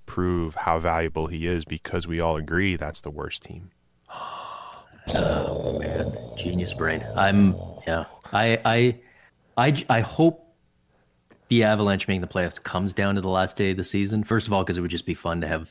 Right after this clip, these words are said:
Speaker 2: a race not be decided by the, with a week to go. But I just, I think it would be, it's, it would be great high stakes going into a game knowing that if the Avalanche win,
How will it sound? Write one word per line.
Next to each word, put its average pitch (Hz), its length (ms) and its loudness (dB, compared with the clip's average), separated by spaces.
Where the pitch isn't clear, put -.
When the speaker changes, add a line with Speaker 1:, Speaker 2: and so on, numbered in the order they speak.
Speaker 2:
a 82 80 -4
race 80 440 -2
not 82 360 -2
be 87 100 2
decided 82 400 0
by 80 140 0
the, 78 100 -6
with 87 120 0
a - 60 -2
week 85 220 -2
to 82 60 -6
go. 87 260 0
But 101 100 2
I 98 120 6
just, 107 260 4
I 107 100 4
think 113 140 8
it 117 40 8
would 101 120 6
be, 95 280 2
it's, - 360 -6
it 110 100 4
would 101 160 2
be 104 80 4
great 113 320 2
high 104 220 2
stakes 92 460 0
going 92 300 0
into 90 220 0
a 85 40 -2
game 85 320 0
knowing 82 360 -2
that 80 240 -6
if 87 140 0
the 87 140 0
Avalanche 85 460 0
win, 82 380 -2